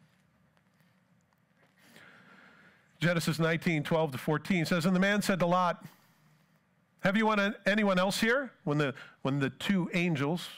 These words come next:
the messengers, got to the town, they went and asked Lot, say, "Who do you got? What's the result of your ministry here?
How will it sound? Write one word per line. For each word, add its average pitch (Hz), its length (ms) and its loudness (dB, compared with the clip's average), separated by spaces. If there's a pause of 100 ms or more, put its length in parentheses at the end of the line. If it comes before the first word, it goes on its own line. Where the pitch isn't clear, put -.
the - 80 -2
messengers, 135 640 -4
got 151 320 -2
to 160 80 -2
the 135 100 -6
town, 147 400 -2 (440)
they 151 140 0
went 180 180 2
and 170 80 0
asked 170 200 0
Lot, 185 200 0
say, 160 220 -2 (680)
"Who 233 140 -2
do 254 60 0
you 233 80 0
got? 202 240 0
What's 202 160 0
the 233 80 -2
result 214 320 0
of 185 100 -2
your 190 100 0
ministry 190 460 0
here? 107 260 -2